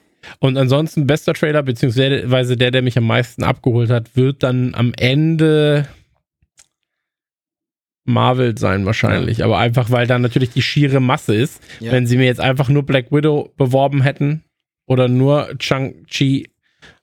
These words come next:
Speaker 1: äh, d-, dann, dann wär ich wahrscheinlich eher nicht dabei gewesen. Aber hier war halt Eternals dabei, hier war das dabei, das dabei, das dabei.
Speaker 2: Ja.
Speaker 1: Und, ähm,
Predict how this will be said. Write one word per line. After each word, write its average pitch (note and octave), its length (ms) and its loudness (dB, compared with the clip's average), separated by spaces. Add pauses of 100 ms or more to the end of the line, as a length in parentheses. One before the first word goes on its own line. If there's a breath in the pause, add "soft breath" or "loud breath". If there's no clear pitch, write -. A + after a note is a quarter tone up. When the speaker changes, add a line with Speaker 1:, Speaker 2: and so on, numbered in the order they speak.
Speaker 1:
äh, A#2+ 420 0
d-, - 260 -6
dann, A#2+ 320 -2
dann A#2 240 0
wär A2+ 80 2
ich A#2 100 -4
wahrscheinlich A2+ 400 0
eher A#2 100 2
nicht B2 200 0
dabei C3 240 0
gewesen. A#2 420 2
Aber G#2 140 0
hier A2 200 0
war G#2+ 120 2
halt A2 180 0
Eternals G#2+ 420 -4
dabei, G2+ 320 0
hier G2+ 140 0
war G2 100 0
das G#2 180 -2
dabei, F#2+ 220 0
das G2+ 160 -2
dabei, G2 220 0
das G2 180 -2
dabei. G2+ 300 -2 (420 loud breath)
Speaker 2:
Ja. E2+ 120 -4
Speaker 1:
Und, F2+ 340 0
ähm, F2 420 -2